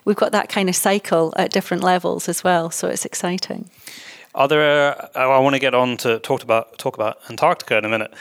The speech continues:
Speaker 2: um, but are there any other projects right now that you're really excited about and getting your teeth into that I'm, that I maybe don't know about? Oh, you're shaking your head, so there are. T-, t-,
Speaker 1: Um,
Speaker 2: tell me, tell
Speaker 1: I'm
Speaker 2: me. I wanna
Speaker 1: nodding.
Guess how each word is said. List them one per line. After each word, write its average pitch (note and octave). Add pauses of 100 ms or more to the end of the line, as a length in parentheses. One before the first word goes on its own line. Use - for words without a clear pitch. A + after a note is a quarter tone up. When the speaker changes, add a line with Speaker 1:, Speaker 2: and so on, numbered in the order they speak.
(240)
Speaker 2:
um, B2
but B2
are B2+
there C3
any D3
other C#3+
projects C#3
right A#2+
now A#2+
that A#2
you're A2+ (300)
really A#2+
excited A2+
about A#2
and A2+
getting A2+
your A2
teeth -
into A#2+
that -
I'm, A2
that A2+
I A2+ (120)
maybe A2
don't A2+
know G#2+
about? G2+
Oh, A#2+
you're A#2+
shaking B2
your A#2
head, A#2
so B2
there A#2
are. G#2+
T-, -
t-, A#2
Speaker 1:
Um, A3
Speaker 2:
tell G#3+
me, G#3+
tell A3
Speaker 1:
I'm A3
Speaker 2:
me. A3
I A3+
wanna A#3+
Speaker 1:
nodding. F#3+